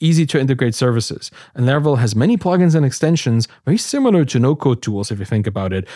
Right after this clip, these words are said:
I wonder how these things were inspiring each other over the last couple years. I installed Laravel initially. I installed Jetstream and Spark, these, these tool plugins, and with a few clicks, or I guess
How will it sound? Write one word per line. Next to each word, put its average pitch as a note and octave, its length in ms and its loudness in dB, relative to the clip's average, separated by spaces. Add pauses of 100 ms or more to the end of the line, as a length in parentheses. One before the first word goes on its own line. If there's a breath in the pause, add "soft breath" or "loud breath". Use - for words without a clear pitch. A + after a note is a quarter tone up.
I B2 60 -2
wonder A3 340 2 (200 loud breath)
how D#3 280 0
these F3+ 240 2
things D#3 340 0
were C#3 120 0
inspiring B2+ 600 0
each G#2+ 160 -2
other G#2+ 200 -2
over A2 120 -2
the G#2 100 0
last G#2 320 -4
couple G#2 260 -2
years. A2+ 400 -2 (420 loud breath)
I A#2+ 400 0 (260)
installed A#3+ 300 0
Laravel B2+ 340 2
initially. C3 600 0 (300 soft breath)
I B2+ 60 2
installed C3 360 0
Jetstream A#3 800 -2
and B2 160 0
Spark, F3 580 0 (280 soft breath)
these, C3 260 -2
these B2+ 200 0
tool F#3+ 240 0
plugins, C#3 480 0 (140 loud breath)
and C3+ 160 2
with E3 220 -2
a C#3+ 40 -2
few B3+ 220 0
clicks, B3+ 500 -2
or G2+ 80 -4
I G#2 60 0
guess A#2+ 320 -2